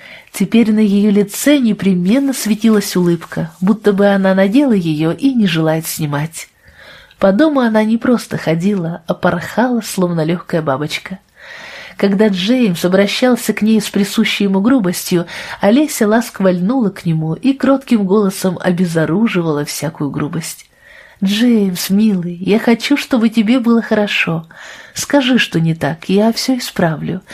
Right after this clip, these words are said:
смотря в его сердитые глаза, говорила она, и в ее взоре лучилась нежность. Порой это в раз успокаивало его.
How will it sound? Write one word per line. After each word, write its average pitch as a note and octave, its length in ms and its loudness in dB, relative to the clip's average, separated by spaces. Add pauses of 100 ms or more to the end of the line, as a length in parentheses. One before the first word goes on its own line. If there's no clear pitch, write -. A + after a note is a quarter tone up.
(260)
смотря A3 520 2
в G3 40 0
его G3+ 240 2
сердитые F#3 680 2
глаза, G3 400 2
говорила G3 600 0
она, D3+ 320 -6 (360)
и F#3+ 140 2
в F3+ 40 4
ее F#3 300 2
взоре G3 540 0
лучилась D#3+ 600 -4
нежность. D#3 720 -6 (680)
Порой F3+ 400 2
это A3 260 2
в G3 60 0
раз A3 260 2
успокаивало F3 720 0
его. C#3 400 -4